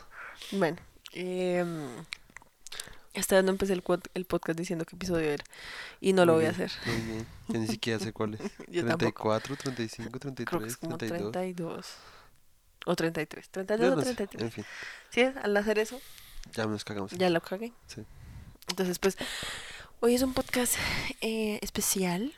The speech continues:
Speaker 1: porque es el último podcast que vamos a estar grabando en la antigua casa. Pues, en la que en este momento todavía es la casa, pero que ya
Speaker 2: <laughs>
Speaker 1: nunca más va a ser la casa de aquí el Terre.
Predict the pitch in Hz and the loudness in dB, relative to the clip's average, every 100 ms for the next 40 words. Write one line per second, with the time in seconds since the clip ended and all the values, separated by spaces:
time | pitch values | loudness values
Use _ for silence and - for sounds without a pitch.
0 | - - 196 185 185 - 220 359 - - | -6 0 4 4 2 -2 -4 -4 -8 -20
1 | - - 175 175 185 190 190 196 - 185 | -12 -6 -4 -2 0 -2 -2 -2 -2 -4
2 | 175 - 180 180 180 175 170 170 170 170 | -4 -2 -2 -2 0 2 2 0 -2 -2
3 | 165 165 - 196 185 175 170 175 170 175 | -4 -8 -6 -6 -6 -8 -8 -8 -6 -8
4 | - 175 170 - 233 233 - - - - | -8 -10 -8 -2 0 0 -2 -14 -12 -12
5 | - - 208 202 - 196 202 214 202 190 | -8 4 10 10 8 2 4 2 4 6
6 | 185 175 - 180 185 202 214 202 175 170 | 6 4 4 4 6 4 2 2 2 2
7 | 175 185 185 175 170 170 175 170 160 - | 2 0 2 4 6 4 4 4 4 2
8 | 180 185 180 180 170 160 185 - 170 175 | 2 4 4 4 4 2 0 2 2 6
9 | 170 156 185 | 6 6 2